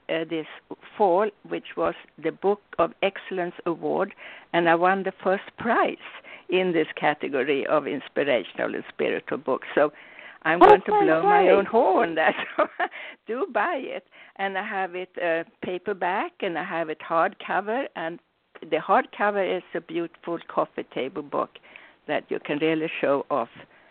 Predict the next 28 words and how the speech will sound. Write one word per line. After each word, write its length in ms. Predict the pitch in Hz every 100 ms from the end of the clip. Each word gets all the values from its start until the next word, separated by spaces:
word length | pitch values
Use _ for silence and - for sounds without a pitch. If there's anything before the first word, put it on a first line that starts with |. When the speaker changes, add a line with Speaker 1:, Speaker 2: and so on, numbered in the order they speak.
| _ _ _ -
Speaker 1:
Uh, 60 | 151 -
uh, 80 | 151 -
it's, 160 | 156 - _ _ - -
it's 160 | 156 - 165
laminated 840 | 165 175 170 165 160 143 156 151
Speaker 2:
Yes. 100 | 147
Speaker 1:
and 140 | 139
it's 180 | 139 - -
beautiful. 640 | 147 - - - - 104 -
So 220 | 156 151 - - - -
it's 80 | 254
Speaker 2:
Yes, 100 | 202
Speaker 1:
a 40 |
book 200 | 151 160 160
Speaker 2:
you 80 | 240
Speaker 1:
you 60 | 160
Speaker 2:
said 140 | 226
Speaker 1:
can 80 | 151
Speaker 2:
the 60 | 156
name 80 | 143
Speaker 1:
even 120 | 139
Speaker 2:
of 60 | 139
the 60 |
book 220 | 214 240 208
is 120 | 208
The 60 | 202
White 340 | 185 208 214
Light, 400 | 202 208 214 240